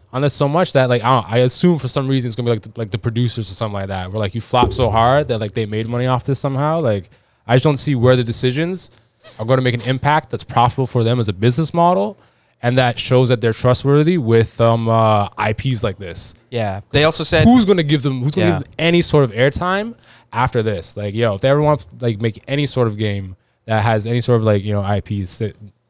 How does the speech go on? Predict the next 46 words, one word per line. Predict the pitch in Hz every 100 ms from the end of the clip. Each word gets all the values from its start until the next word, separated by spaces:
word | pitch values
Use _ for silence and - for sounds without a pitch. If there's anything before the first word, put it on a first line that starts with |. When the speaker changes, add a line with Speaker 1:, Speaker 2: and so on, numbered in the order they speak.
| _ - - 120
Speaker 1:
like, | 113
what? | 135 135 92 - _ _
They | 127
wanna, | 135 147
they | 143
wanna | 156 156
try | 165
to | 156 151 151 135
get | 147
greenlit, | 127 160 165 196 -
like, | 127 127 139
uh, | 131 131
w-, | 123 127
with, | 123 127
uh, | 123 117
LucasArts? | 147 180 170 190 220 - - _ _ _ _ -
You |
know? | 113 185 -
Never | 117 143
gonna | 113 95
happen. | 90 87 - _ _ _ _
Speaker 2:
Yeah. | 101
Speaker 1:
Never | 117
happen | 107 92 90
because | 95 117
how | 117
they | 107
handle | 98 98 87
this. | 85 - -
It's, | 101 _
it's, | 92 -
uh, | 98 90
it's, | 87 -
it's | - - _ _ _ _ _ _ _ _
Speaker 2:
They | 151
also | 156 123 151
Speaker 1:
bullshit. | -
Speaker 2:
said | 151 139
that | 131 -
they're | 131
doing | 127 131 123
a |
cosmetic | 117 123 117 120 123 120
rework | 120 120 113 113
as | 113
well, | 117 113 113 117